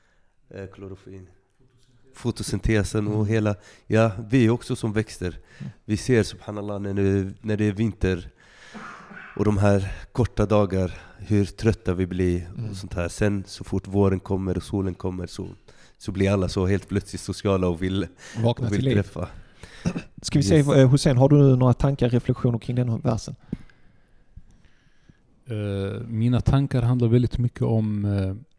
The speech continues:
Speaker 3: gåvan att kunna ha en dag. Och gåv-, alltså gåvan att kunna ha en natt.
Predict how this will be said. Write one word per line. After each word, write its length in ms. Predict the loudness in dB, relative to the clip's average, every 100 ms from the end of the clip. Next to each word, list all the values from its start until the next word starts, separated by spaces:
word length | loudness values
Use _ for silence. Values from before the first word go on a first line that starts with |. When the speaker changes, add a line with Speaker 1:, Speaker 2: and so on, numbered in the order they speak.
| -20 _ _ _ _ _ _ _
Speaker 3:
gåvan 600 | -2 4 6 6 2 0
att 180 | -6 -4
kunna 300 | -2 0 -2
ha 300 | -2 -2 -2
en 200 | -6 -2
dag. 460 | -2 -2 -6 -14 -20 _ _ _ _ _ -6
Och 200 | -6 -2
gåv-, 300 | -2 -2 -4
alltså 240 | -10 -8
gåvan 320 | -4 -4 -4
att 120 | -8 -8
kunna 200 | -8 -4
ha 120 | -4
en 120 | -4
natt. 400 | -6 -10 -14 -16